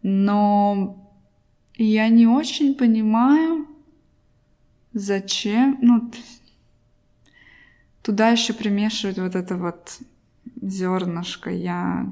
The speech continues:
чисто», ну, то есть, мне кажется, это немножко каша мала. Мне кажется, что,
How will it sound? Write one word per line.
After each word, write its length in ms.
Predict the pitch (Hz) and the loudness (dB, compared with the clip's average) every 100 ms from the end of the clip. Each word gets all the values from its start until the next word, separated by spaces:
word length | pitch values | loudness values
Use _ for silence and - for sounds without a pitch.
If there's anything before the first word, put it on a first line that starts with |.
| - | -10
чисто», 760 | - 160 170 - - - - - | -10 -10 -10 -12 -14 -12 -10 -8
ну, 220 | 185 175 | -6 -6
то 120 | - | -8
есть, 380 | 190 - - - _ _ _ _ _ _ _ _ _ _ _ _ _ _ _ _ _ _ | -12 -14 -20 -20 _ _ _ _ _ _ _ _ _ _ _ _ _ _ _ _ _ _
мне 240 | 220 214 226 | -4 -2 -2
кажется, 300 | 226 - 214 | -4 -4 -4
это 100 | 208 | -2
немножко 420 | 208 202 214 - | -2 -4 -6 -8
каша 380 | - 185 - 180 | -8 -8 -8 -8
мала. 480 | 180 - - 185 - _ _ _ _ _ _ _ _ _ _ _ - | -6 -6 -8 -10 -16 _ _ _ _ _ _ _ _ _ _ _ -6
Мне 160 | 202 202 | -4 -2
кажется, 460 | 233 226 226 - | -2 -2 -4 -8
что, 800 | - - 196 190 190 190 - | -10 -6 -4 -2 -2 -4 -8